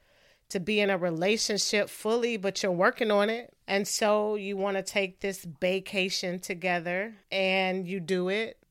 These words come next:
And then it could be someone, because I think there are a lot of people,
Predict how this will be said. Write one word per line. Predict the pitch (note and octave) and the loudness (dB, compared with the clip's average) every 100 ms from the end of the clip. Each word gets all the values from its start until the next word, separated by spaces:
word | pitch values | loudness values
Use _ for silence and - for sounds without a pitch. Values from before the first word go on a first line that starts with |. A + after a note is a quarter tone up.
| - | -2
And | G#3 G#3+ G#3 | 0 0 0
then | F#3+ G#3 G#3 G#3 - | 0 2 2 0 -2
it | G#3 G#3+ G#3+ | -2 -2 -2
could | A#3 G3 | -6 -4
be | G3 G#3 | -2 -2
someone, | F#3+ - G#3 G#3+ G#3+ | -4 -4 -2 0 -2
because | A#3 B3+ B3+ | -4 -6 -6
I | - A3+ | -6 -6
think | - A#3 A#3+ | -4 -6 -4
there | A3 G#3 | -2 0
are | |
a | G3+ | 0
lot | F#3+ G3 | 0 -2
of | G#3 | -4
people, | G#3+ G3 F#3+ F3+ F#3 | -8 -10 -6 -6 -6